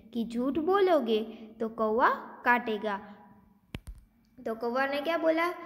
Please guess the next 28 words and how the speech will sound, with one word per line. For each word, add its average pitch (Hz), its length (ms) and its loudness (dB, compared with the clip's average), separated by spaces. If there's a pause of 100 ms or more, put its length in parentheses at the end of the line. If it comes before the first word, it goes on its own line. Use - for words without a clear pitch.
(180)
कि 262 80 -4
"मैं 240 200 -4
तो 302 120 6
इतना 311 380 -4
सच्चा 330 340 -2
हूँ 254 280 0
कि 240 120 -6
माँ 233 240 -4
अपने 262 280 -8
बच्चों 262 320 -2
से 269 160 0
ऐसा 294 240 0
कहती 285 280 -2
है 233 80 0
कि 226 80 -4
तुम 233 200 -6
झूठ 254 260 -4
बोलोगे 330 440 -2 (340)
तो 233 80 -4
कौवा 233 360 2 (600)
काटेगा।" 240 560 0 (220)
ऐसा 254 300 -2
हमें 277 320 -4
भी 285 100 -2
कहते 262 520 -2
थे, 254 60 -2
है 247 140 -4
ना, 571 220 -2